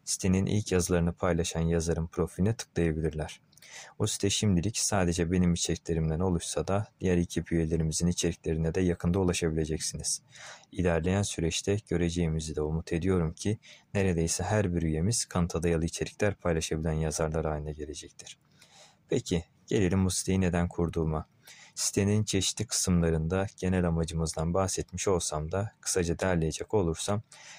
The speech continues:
mesleğimizin daha profesyonel noktaya gelmesi için acil servis hemşireliğinin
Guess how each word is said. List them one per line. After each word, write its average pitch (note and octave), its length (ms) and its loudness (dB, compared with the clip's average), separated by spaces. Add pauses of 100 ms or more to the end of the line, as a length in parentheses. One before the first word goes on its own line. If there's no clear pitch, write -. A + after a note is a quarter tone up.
(140)
mesleğimizin F2 640 2
daha F2+ 160 2
profesyonel E2+ 600 -2
noktaya D#2 400 -2
gelmesi F2 500 2
için G#2+ 320 -2 (360)
acil F2 340 2
servis E2 440 0
hemşireliğinin E2 800 0